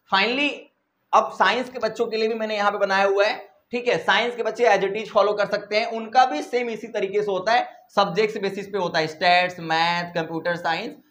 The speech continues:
physics, chemistry, geography, इस basis पे होता है। देखो ध्यान देना, geography, arts, social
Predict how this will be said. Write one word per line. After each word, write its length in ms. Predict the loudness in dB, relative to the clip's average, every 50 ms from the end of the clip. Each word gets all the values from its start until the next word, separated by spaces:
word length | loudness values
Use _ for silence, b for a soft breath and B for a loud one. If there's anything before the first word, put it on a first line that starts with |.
| _ _ _ -4
physics, 460 | -4 -2 0 0 -2 -2 -2 -8 -12
chemistry, 500 | -6 -6 -4 -2 -2 -2 -4 -4 -8 -6
geography, 480 | -4 -2 0 2 4 2 2 2 0 -6 -6 -6 -10 -14 -10 -10
इस 120 | -8 -6
basis 280 | -6 -6 -6 -6 -8 -10
पे 100 | -6 -4
होता 220 | -4 -2 0 2
है। 100 | 0 0
देखो 220 | 0 -4 -6 -6 -4
ध्यान 280 | 0 2 4 4 4
देना, 180 | 2 0 -2 -2
geography, 680 | -2 -2 0 2 2 2 2 0 -4 -8 -8 -10 -12 -8 -2 2
arts, 300 | 4 4 4 2 0 -4 -8
social 480 | -14 -10 -10 -8 -6 -2 2 2 2